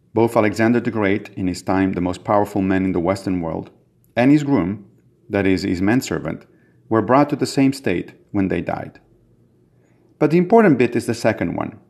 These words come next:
where Marcus contemplates two possible scenarios for what that state of death entails.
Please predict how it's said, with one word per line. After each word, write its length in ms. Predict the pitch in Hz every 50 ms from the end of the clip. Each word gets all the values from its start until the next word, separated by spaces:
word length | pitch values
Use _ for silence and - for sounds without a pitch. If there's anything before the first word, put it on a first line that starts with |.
| _ _ _ _ _ _ _ _
where 160 | - 101 104
Marcus 380 | 107 120 139 160 170 - 170 -
contemplates 640 | - - 147 156 151 - 120 - 104 95 95 -
two 220 | - - - 175 175
possible 460 | 175 143 127 127 - 135 120 123 120
scenarios 640 | 113 - 120 113 120 120 104 90 78 76 - - - - _
for 240 | - - 107 101 95
what 260 | 101 123 139 - -
that 200 | - 120 - -
state 240 | - - 120 113 -
of 160 | 107 95 98
death 300 | 92 104 85 - - - -
entails. 600 | 110 98 92 123 127 101 - - - - -